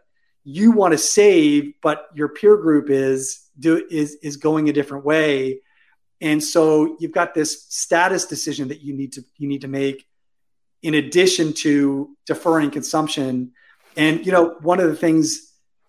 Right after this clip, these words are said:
that I always come back to in terms of the psy-, psychological experiments is if you simply p-, put down what the average person saves, um, you know, so if, when you're, when you're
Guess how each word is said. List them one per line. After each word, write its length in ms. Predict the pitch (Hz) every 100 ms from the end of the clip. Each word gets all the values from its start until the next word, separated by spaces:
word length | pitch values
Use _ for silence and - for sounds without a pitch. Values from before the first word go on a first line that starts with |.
| _ 135
that 420 | 151 143 - - -
I 140 | 160
always 160 | 160 160
come 140 | 160
back 240 | 147 147 -
to 140 | 147
in 80 | 139
terms 280 | 165 151 143
of 160 | 123
the 500 | 139 139 135 131 135 _ _ -
psy-, 380 | - 151 151 -
psychological 680 | - 151 139 165 233 147 135
experiments 600 | 131 147 131 131 127 123 -
is 460 | 147 143 139 - - - _ - -
if 180 | 156 202
you 120 | 220
simply 600 | - 226 233 214 175 - _ _ _
p-, 180 | - - - -
put 200 | 185 180
down 240 | 165 160
what 140 | 170
the 200 | 170 160 -
average 580 | 165 175 196 190 180 -
person 640 | - 170 - 233 247 247
saves, 720 | - - 202 254 294 - - _ _ _ _ _ _ _ _ 165
um, 540 | 165 170 175 170 165 _ _ _ -
you 60 | 160
know, 120 | 151
so 240 | - 170
if, 220 | 160 - 165
when 100 | 160
you're, 240 | 147 147
when 120 | 156
you're 260 | 151 139